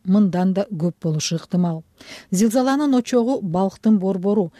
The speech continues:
беш жүз миң калктуу Мазари Шариф шаарында орун алган. Талиптердин Балх чөлкөмүндөгү өкүлү Хаджи Заид калаанын түштүк тарабындагы Шолгара районунда көп киши жарадар болгонун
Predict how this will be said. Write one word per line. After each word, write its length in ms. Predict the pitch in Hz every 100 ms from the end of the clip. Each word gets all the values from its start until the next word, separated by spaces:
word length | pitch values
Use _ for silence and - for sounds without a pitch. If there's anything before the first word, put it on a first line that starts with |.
| - _
беш 300 | 175 226 269
жүз 220 | - 240 220
миң 180 | 226
калктуу 480 | 226 220 208 - 220 220
Мазари 640 | 185 196 190 196 180 214
Шариф 460 | - - 208 214 214
шаарында 500 | - 170 165 160 165
орун 320 | 165 165 160
алган. 380 | 165 160 170 165 _ _ - - -
Талиптердин 680 | - 196 196 - 190 202 214 214
Балх 360 | 170 202 214
чөлкөмүндөгү 720 | - 208 - 202 202 196 196
өкүлү 240 | 185 196 190
Хаджи 380 | - 190 175 180
Заид 340 | 185 196 208 - -
калаанын 540 | - 196 208 214 226 226
түштүк 320 | 214 - 233
тарабындагы 720 | - 220 208 208 208 202 214 -
Шолгара 600 | - 202 190 196 208 208
районунда 540 | 196 196 190 185 214 - - -
көп 280 | 180 233 -
киши 260 | 220 220
жарадар 400 | 202 202 190 196
болгонун 540 | 175 180 170 175 208